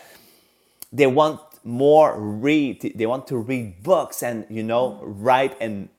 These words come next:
and read. So this is how I define my passion. And I say, "Okay, this is my mission now, okay? Every day I am going to school for that."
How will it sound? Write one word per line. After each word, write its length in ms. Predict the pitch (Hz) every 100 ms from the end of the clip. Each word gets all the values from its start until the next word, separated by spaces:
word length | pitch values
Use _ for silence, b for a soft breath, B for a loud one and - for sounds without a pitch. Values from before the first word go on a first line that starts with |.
| _ 95 101 -
and 220 | 101 90
read. 240 | 92 78 _ B B B B -
So 400 | - 160 151 - - _ -
this 240 | 233 240
is 260 | 277 185 -
how 320 | 139 180 190 -
I 380 | 135 151 160 -
define 520 | 110 120 - 131 135 131
my 160 | 101
passion. 640 | 95 - 120 110 - 82 78
And 160 | 104 104
I 60 |
say, 160 | 104 120
"Okay, 240 | 123 110
this 240 | 104 196 226
is 160 | 151
my 220 | 120 110
mission 680 | 104 107 123 - 98 82 82
now, 380 | 85 87 143 156 95
okay? 260 | 123 135 B B
Every 340 | - 185 180 143
day 340 | 110 113 135 B B -
I 140 | 117
am 200 | 120 120
going 280 | 113 117 123
to 100 | 117
school 360 | 113 - 127 123
for 260 | - 110 95 73
that." 240 | 71 65